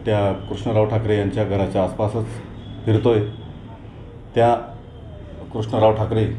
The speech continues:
यांच्या घरात लहान, अ, मुलं असल्यामुळे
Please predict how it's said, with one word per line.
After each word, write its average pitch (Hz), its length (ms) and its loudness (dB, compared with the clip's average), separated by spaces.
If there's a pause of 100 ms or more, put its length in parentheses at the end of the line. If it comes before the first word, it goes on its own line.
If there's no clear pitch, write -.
(160)
यांच्या 104 300 0
घरात 101 260 2 (380)
लहान, 107 560 2
अ, 95 480 -2
मुलं 107 280 4
असल्यामुळे 110 460 4